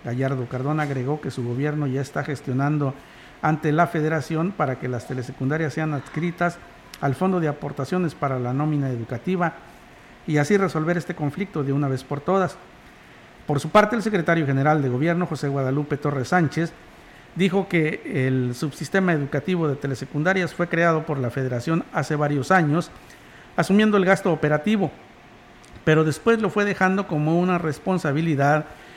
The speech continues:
de las entidades federativas. Añadió que se está buscando que en las asignaciones presupuestales programadas en el, eh, presupuesto de egresos de la Federación dos mil veintidós para San Luis Potosí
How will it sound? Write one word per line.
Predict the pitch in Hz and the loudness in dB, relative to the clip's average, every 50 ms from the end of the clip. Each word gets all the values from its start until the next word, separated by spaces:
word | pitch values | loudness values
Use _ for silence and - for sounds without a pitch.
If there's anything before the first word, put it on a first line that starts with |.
| - - - | -20 -16 -8
de | - 143 139 | -2 2 4
las | 139 139 127 - | 4 4 4 2
entidades | 139 131 131 - 147 135 143 143 147 147 143 139 - | 0 -2 -2 -2 0 0 2 2 2 2 0 -2 -2
federativas. | - 127 117 110 110 107 107 - 131 147 160 151 143 - - - - - - - - - - - - | -4 -4 -2 -2 -2 -4 -4 -2 0 0 2 0 0 -2 -2 -10 -20 -20 -20 -20 -20 -20 -20 -12 -6
Añadió | - 131 127 123 123 139 151 | -2 0 2 2 2 2 0
que | 147 156 123 | 0 -2 -6
se | 127 | -6
está | 123 - 156 | -4 -2 -2
buscando | 151 151 143 - - 156 147 147 156 175 165 - | -2 -2 -4 -4 -2 0 0 0 0 -2 -4 -4
que | - 160 139 - - | -4 -2 -2 -2 -2
en | 147 120 | -2 -2
las | 117 113 - - | -2 -2 -4 -6
asignaciones | 120 107 - 131 127 131 123 120 120 - 202 196 170 139 - | -8 -6 -6 -6 -4 -4 -4 -4 -2 0 0 0 0 -2 -2
presupuestales | - 135 117 110 120 123 - 123 113 - 175 175 170 151 127 - | -4 -6 -6 -6 -6 -6 -4 -6 -4 0 0 0 0 0 -4 -6
programadas | - 131 120 120 117 117 131 147 156 151 151 143 - - - - - - - - - - - | -6 -6 -4 -2 -2 -2 0 0 0 2 2 0 -2 -4 -12 -20 -20 -20 -20 -20 -20 -14 -6
en | - 120 117 117 | -4 -2 0 2
el, | 117 117 113 113 113 - - | 2 2 0 0 -2 -2 -2
eh, | 156 110 104 110 104 104 | -2 -2 0 -2 -2 -4
presupuesto | - 123 117 135 135 - 170 143 - 147 | -4 -6 -4 -4 -4 -4 -4 -2 -2 -2
de | 131 135 | -2 -2
egresos | 131 135 147 160 147 156 156 135 123 131 | 0 0 0 -2 -2 -2 -4 -6 -4 -4
de | 120 | -4
la | 117 113 | -4 -4
Federación | 113 123 120 113 117 110 - - 156 151 147 | -4 -4 -4 -4 -4 -4 -4 -2 -2 -2 -2
dos | 135 120 120 | -2 -2 -2
mil | 131 147 156 156 | -2 -2 0 0
veintidós | 143 139 127 123 131 131 139 156 160 - - - - - - - - - - - - - | 0 -2 -2 -2 -2 0 0 0 0 -2 -6 -18 -20 -20 -20 -20 -20 -20 -20 -20 -12 -6
para | - 127 123 113 | -4 -2 -2 -2
San | - 123 120 123 | -4 -4 -4 -2
Luis | 131 156 175 143 - | 0 0 0 -2 -2
Potosí | - 151 139 - 143 139 - 214 214 202 | -6 -10 -6 -4 -4 0 2 2 0 0